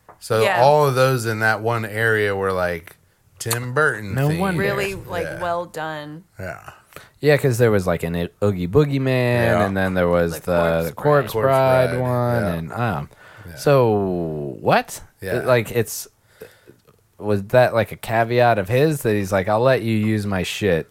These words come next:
Speaker 3: I just need a teen suicide
Speaker 1: I don't know.
Speaker 3: awareness
Speaker 1: I don't know.
Speaker 3: garden."
Speaker 1: But there were some other, like, the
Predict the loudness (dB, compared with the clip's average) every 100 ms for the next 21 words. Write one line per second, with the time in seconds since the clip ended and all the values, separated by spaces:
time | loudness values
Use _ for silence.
0 | _ -6 -4 -2 -4 -4 -4 -4 -4 -2
1 | -2 -4 -2 -2 0 0 0 0 0 2
2 | 0 -2 -6 -8 -10 -12 -12 -8 -8 -8
3 | -12 -2 2 2 2 -6 -12 -18 -20 -20
4 | -20 _ 0 2 2 0 0 0 0 -2
5 | -4 0 0 0 0